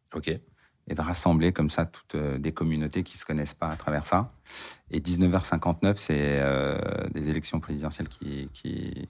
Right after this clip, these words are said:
Speaker 2: qui se passent mal.
Speaker 1: OK. Euh, est-ce que tu lis des B D ?
Speaker 2: Je lis des B D tous
Speaker 1: La
Speaker 2: les
Speaker 1: dernière
Speaker 2: soirs à
Speaker 1: B D.
Speaker 2: mon fils.
Speaker 1: Ah bah la dernière
Speaker 2: Ouais.
Speaker 1: B D que t'as lue, alors, à, à ton
Speaker 2: Là,
Speaker 1: fils.
Speaker 2: en ce moment, on est, on est, alors, on est dans des grands classiques. Et, euh, la dernière qu'on est en train de lire, c'est Arizona, de,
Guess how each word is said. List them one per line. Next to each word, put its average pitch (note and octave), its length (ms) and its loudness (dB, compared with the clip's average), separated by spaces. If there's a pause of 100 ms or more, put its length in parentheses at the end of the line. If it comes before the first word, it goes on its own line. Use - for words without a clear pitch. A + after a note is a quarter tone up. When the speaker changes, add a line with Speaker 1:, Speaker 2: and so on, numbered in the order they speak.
(160)
Speaker 2:
qui - 100 -8
se - 60 -2
passent - 180 -2
mal. C2 180 -2 (380)
Speaker 1:
OK. D2 180 0 (1160)
Euh, G2 260 12
est-ce - 180 2
que - 60 -4
tu - 120 0
lis A3+ 100 8
des A#2+ 80 6
B F#2+ 80 6
D ? G#2+ 220 6 (600)
Speaker 2:
Je - 160 0
lis D2+ 160 0
des D#2 100 4
B C#2 80 -6
D D2 120 0
tous - 180 -4
Speaker 1:
La - 60 8
Speaker 2:
les E2 80 4
Speaker 1:
dernière F2+ 240 12
Speaker 2:
soirs F#2 100 8
à E2 40 10
Speaker 1:
B D#2+ 40 10
D. E2 60 8
Speaker 2:
mon E2 80 6
fils. - 360 -2 (260)
Speaker 1:
Ah F#2 120 12
bah F2+ 120 10
la F2+ 80 12
dernière A2 180 10
Speaker 2:
Ouais. A2+ 80 8
Speaker 1:
B - 40 8
D A#2 80 10
que A#2 60 -2
t'as A2 100 12
lue, F#2+ 160 10
alors, F2 200 12
à, E2 40 12
à D#2+ 40 8 (180)
ton F2+ 100 -2
Speaker 2:
Là, - 20 -2
Speaker 1:
fils. E2 100 6
Speaker 2:
en F#2+ 140 12
ce - 140 4
moment, G#2 200 10
on G#2+ 100 8
est, F2+ 80 8
on E2+ 160 6
est, E2+ 140 8
alors, C#2+ 320 4
on D#2+ 160 0
est E2 60 2
dans D#2+ 120 4
des D2+ 120 2
grands D#2 200 2
classiques. G2 600 -2
Et, D2+ 180 2
euh, C#2+ 460 2
la C#2+ 80 0
dernière E2 320 4
qu'on D#2 120 -2
est D#2 40 2
en D#2 60 -2
train D2+ 120 -2
de D#2+ 40 2
lire, F2+ 100 0
c'est - 120 -2
Arizona, D#2 540 4
de, D2 100 0